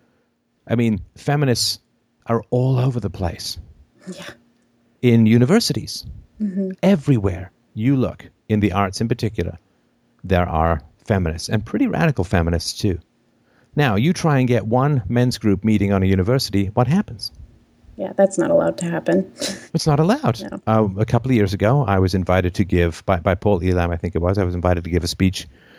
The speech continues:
Speaker 1: at a men's conference in Detroit. It was a great speech, by the way. People should, <laughs> should go and watch it. But, uh, I, I, and beforehand, though, um, I was informed that I could go and speak. I was certainly welcome to not,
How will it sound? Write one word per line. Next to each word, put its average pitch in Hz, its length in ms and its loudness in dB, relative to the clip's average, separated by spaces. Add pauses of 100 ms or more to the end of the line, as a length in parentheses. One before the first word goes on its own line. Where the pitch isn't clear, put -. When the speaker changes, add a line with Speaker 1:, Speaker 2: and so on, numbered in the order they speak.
(220)
Speaker 1:
at 95 60 4
a 90 40 4
men's 95 220 2
conference 85 420 0
in 80 320 -2 (560)
Detroit. - 380 0
It - 540 -20
was 78 100 -2
a 82 40 -2
great 90 220 2
speech, - 260 -2
by - 80 -2
the 82 80 -4
way. 82 120 -4
People 87 240 -4
should, - 200 -8 (300)
<laughs> 262 260 0
should - 200 -2
go - 100 2
and - 100 -6
watch 76 200 -8
it. - 80 -16 (400)
But, 120 180 2 (100)
uh, 120 160 2
I, 127 80 2 (160)
I, 123 60 0 (120)
and 127 300 0 (520)
beforehand, 135 640 0
though, 98 280 0 (840)
um, 87 340 -2
I 85 160 -2
was 101 140 -2
informed 135 560 -2 (540)
that 95 460 0 (100)
I 95 320 2
could - 200 0
go 104 200 2
and 95 100 -4
speak. - 360 -10 (360)
I 87 120 0
was 90 140 -4
certainly 90 360 -2
welcome 90 340 0
to 92 80 -4
not, 90 260 0